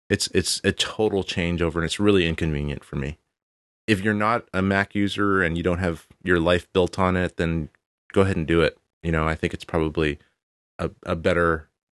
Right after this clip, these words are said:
better price versus performance ratio than a Mac.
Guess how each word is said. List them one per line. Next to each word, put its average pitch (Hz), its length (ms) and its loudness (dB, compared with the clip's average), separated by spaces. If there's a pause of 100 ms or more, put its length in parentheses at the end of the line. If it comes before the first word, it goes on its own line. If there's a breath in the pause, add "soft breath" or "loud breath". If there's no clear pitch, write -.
(1120)
better 104 240 2
price 95 360 0
versus 85 340 -2
performance - 840 -2 (200)
ratio 85 460 2
than 80 140 -2
a 78 60 -2
Mac. 73 400 -4